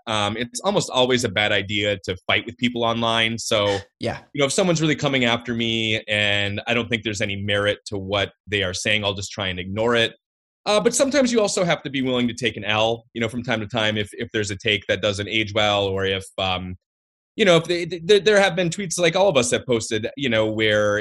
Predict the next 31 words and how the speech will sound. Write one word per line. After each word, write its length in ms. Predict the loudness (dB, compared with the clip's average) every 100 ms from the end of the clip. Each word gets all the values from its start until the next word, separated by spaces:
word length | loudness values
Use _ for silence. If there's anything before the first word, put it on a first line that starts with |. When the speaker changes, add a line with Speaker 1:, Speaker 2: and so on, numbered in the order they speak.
| -2
Speaker 1:
it, 180 | -8 -4
it's 180 | -6 -2
something 360 | -2 -2 -2 -2
that 180 | -4
you 140 | -4 -6
end 240 | -6 -2
up 140 | -4 -4
regretting 500 | -2 0 2 2 -2 -6
for 80 |
one 200 | -4 -4
reason 280 | -4 -6 -4
or 80 | -4
another. 320 | -2 -2 0
And 100 | 0
I 60 | -2
think 260 | -2 -6 -6
it's 140 | -4
important 460 | -6 -2 -2 -2 -6
to 80 |
be 160 | -4 -4
kind 160 | -2 -4
of 60 |
transparent 520 | -4 -6 -6 -4 -2 0
about 240 | 0 0
that, 300 | 2 2 0 -2 _ _ _ _ _
um, 400 | -2 0 0 0 0
when 120 | 0
the 60 | 0
situation 580 | -2 -2 0 0 -2
warrants. 400 | -2 0 0 -4 0
But, 200 | -2